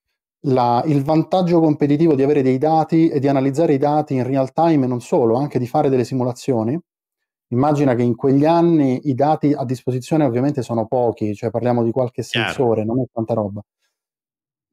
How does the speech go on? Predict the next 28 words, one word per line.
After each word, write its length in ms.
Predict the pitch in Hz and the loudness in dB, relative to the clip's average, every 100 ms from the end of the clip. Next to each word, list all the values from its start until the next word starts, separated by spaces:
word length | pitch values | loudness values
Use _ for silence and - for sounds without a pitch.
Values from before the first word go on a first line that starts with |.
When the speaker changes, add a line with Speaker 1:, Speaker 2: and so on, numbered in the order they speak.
| 180 - | -14 -2
Speaker 1:
Per 160 | 190 | 2
una, 320 | 220 180 156 | 2 2 2
una 160 | 151 151 | 2 0
serie 220 | 147 170 | 2 2
di 80 | 156 | 4
vi-, 180 | 147 143 | 4 2
di 120 | 143 | 2
vicende, 840 | 143 143 139 120 117 127 131 135 | -2 -2 0 0 0 2 2 0
questo 340 | - 196 - 156 | 0 -2 0 2
Neil 220 | 160 160 | 2 2
Konzen, 420 | 156 127 120 123 | 0 0 -2 -4
che 80 | 117 | -2
era 100 | 151 | 0
un 60 | |
appassionato 520 | 139 - 131 - 151 135 | 0 -2 -6 -2 0 0
di 80 | |
motorsport, 760 | 135 147 175 - - 135 135 - | 0 0 -2 -4 -2 -2 -2 -6
si 220 | 131 156 | -6 -2
incontra 640 | 170 170 165 156 160 165 151 | -2 0 0 0 0 0 0
con 180 | 147 | 0
l'allora 480 | 127 147 147 147 131 | 0 2 4 4 2
capo 600 | 131 135 120 120 113 113 _ _ _ _ | 0 0 -2 -2 -4 -4 _ _ _ _
di 260 | - 120 139 | -10 -2 0
un 240 | 131 123 | 2 0
certo 380 | 117 147 139 - | -2 -2 -2 0
reparto 400 | 123 131 123 - | 0 0 -2 0
della 180 | 127 123 | 0 0
Ferrari 580 | 127 127 120 113 156 | -2 -2 0 0 0